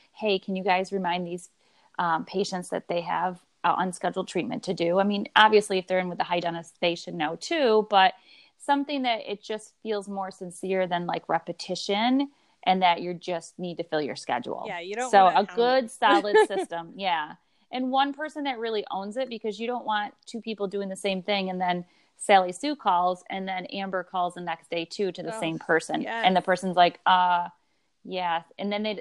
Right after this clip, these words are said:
Speaker 1: think we lack communication with, amongst ourselves.
Speaker 2: Yeah, it could
Speaker 1: So
Speaker 2: go
Speaker 1: a
Speaker 2: really
Speaker 1: good, solid
Speaker 2: south.
Speaker 1: system.
Speaker 2: <laughs> And, you know,
Speaker 1: Mm-hmm,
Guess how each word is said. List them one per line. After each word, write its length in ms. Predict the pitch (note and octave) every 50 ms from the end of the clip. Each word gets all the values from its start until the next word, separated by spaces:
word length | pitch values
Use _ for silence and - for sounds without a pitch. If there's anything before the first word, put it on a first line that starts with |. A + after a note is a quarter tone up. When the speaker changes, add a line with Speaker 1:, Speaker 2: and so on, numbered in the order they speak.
| - _
Speaker 1:
think 220 | - G3+ F#3+ F#3
we 100 | G3 F#3+
lack 300 | F3+ F3+ F3 F3 E3 -
communication 800 | - - F3+ F3+ F3+ E3+ D#3+ - - G3 E3+ F3 - - E3 E3
with, 160 | E3+ D#3+ - - -
amongst 360 | F3 E3 D#3 E3 - - -
ourselves. 500 | D#3 D3+ - - - - - - - -
Speaker 2:
Yeah, 160 | G#3 G3 F3+ -
it 140 | G3 A#3 A#3+
could 160 | - D4+ C4+
Speaker 1:
So 80 | B3 G3
Speaker 2:
go 240 | F3 F3 F3 G#3+ G#3
Speaker 1:
a 40 |
Speaker 2:
really 80 | G3 G3 G#3+
Speaker 1:
good, 180 | A#3+ B3 A3
solid 300 | - - G3+ F#3+ F#3+ F#3 F#3
Speaker 2:
south. 60 | -
Speaker 1:
system. 460 | - F3+ - - E3 D3 C#4+ E4 B3+ _
Speaker 2:
<laughs> 380 | _ _ _ _ _ _ C4 -
And, 180 | F4 F4+ E4+ -
you 60 | F4+
know, 120 | F4+ F4
Speaker 1:
Mm-hmm, 240 | B3 C4 D4 E4